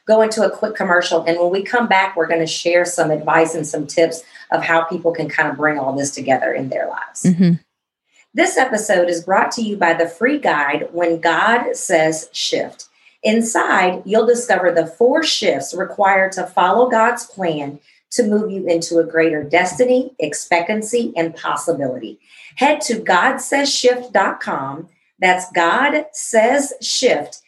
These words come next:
Speaker 1: dot com to access it now. So, Courtney, we've talked a lot about kingdom authority. We've talked a lot about, you know, the same things that Jesus was able to do.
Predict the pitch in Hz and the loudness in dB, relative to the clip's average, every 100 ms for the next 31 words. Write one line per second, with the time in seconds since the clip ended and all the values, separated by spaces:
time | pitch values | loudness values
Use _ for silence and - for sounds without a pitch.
0 | _ _ 196 185 - 214 160 147 147 - | _ _ 0 2 2 0 -2 -4 -10 -8
1 | 185 160 156 - 143 139 160 160 151 - | -6 -4 -6 -4 -4 -4 -6 -6 -8 -8
2 | - _ _ _ _ _ _ _ _ _ | -16 _ _ _ _ _ _ _ _ _
3 | _ _ _ _ - 320 330 320 294 285 | _ _ _ _ 0 4 4 2 0 -2
4 | - 302 330 - 254 220 196 196 214 185 | -2 2 2 2 0 2 2 4 2 2
5 | 180 170 160 156 - 180 170 165 151 147 | 4 4 4 0 -4 -4 0 -2 -2 -4
6 | 139 127 - 104 170 185 180 - 226 226 | -4 -4 -8 -10 -4 -4 -4 0 2 2
7 | 220 185 180 170 170 160 151 156 165 160 | 0 4 4 4 2 2 2 0 0 0
8 | 147 160 160 208 196 220 214 190 170 165 | 2 0 0 0 0 0 -2 -2 -2 0
9 | 160 151 160 180 180 170 156 151 147 151 | -2 -2 -2 -4 -4 -4 -2 0 -2 -8
10 | 156 147 143 - | -10 -6 -6 -8